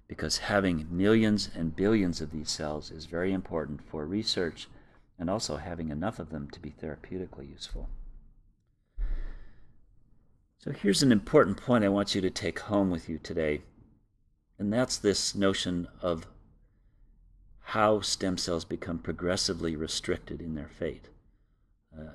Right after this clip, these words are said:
in this field, it's called lineage restriction, and I diagram it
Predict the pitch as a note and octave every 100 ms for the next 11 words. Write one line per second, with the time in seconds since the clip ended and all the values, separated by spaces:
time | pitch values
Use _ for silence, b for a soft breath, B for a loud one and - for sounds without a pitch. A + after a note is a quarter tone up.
0 | - _ _ _ - G#2+ A2+ F#2 - G2+
1 | F2+ E2 E2 - - F#2 E2+ E2 F#2 F#2
2 | G2+ F2 D#2+ D#2 - - D2 - E2 E2
3 | F2 E2 E2 D#2+ F2+ G2 F#2 E2+ E2